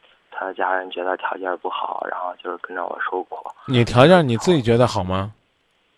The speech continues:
Speaker 1: 嗯，不好。
Speaker 2: 啊。不好怪谁呢？
Speaker 1: 哼，怪我自己呗。
Speaker 2: 对呀，总不能怪父母没有给你生到一个有钱的家里边儿。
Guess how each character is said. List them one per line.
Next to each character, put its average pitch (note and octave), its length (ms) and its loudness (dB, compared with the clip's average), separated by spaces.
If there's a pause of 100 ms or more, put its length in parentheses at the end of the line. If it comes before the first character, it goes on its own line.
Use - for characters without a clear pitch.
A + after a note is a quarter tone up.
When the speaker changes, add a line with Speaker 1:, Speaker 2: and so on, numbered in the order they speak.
(720)
Speaker 1:
嗯， F#2+ 420 -18 (120)
不 F#2+ 100 -4
好。 - 480 -6
Speaker 2:
啊。 G2 380 -2 (1200)
不 F3 100 4
好 C3+ 160 6
怪 D3+ 220 6
谁 A2 180 0
呢？ G#2+ 260 -2 (2750)
Speaker 1:
哼， - 340 -12 (220)
怪 G2 140 -6
我 F#2+ 160 -4
自 - 60 -14 (240)
己 - 80 -20
呗。 - 100 -14 (180)
Speaker 2:
对 A#2 120 0
呀， F#2+ 260 -2 (160)
总 C3 180 -2
不 E3+ 80 0
能 D3+ 160 0
怪 D3 180 8
父 C#3 200 -2
母 F#2 300 -6 (800)
没 C3 160 6
有 C3+ 120 10
给 A#2+ 200 0
你 F#2+ 540 -2
生 C3 180 0
到 A#2 160 4
一 A2+ 80 0
个 A#2 120 0
有 G#2 140 0
钱 A2+ 180 -6
的 G#2+ 120 -2
家 A#2 240 2
里 F#2+ 120 -4
边 - 60 -14
儿。 - 120 -20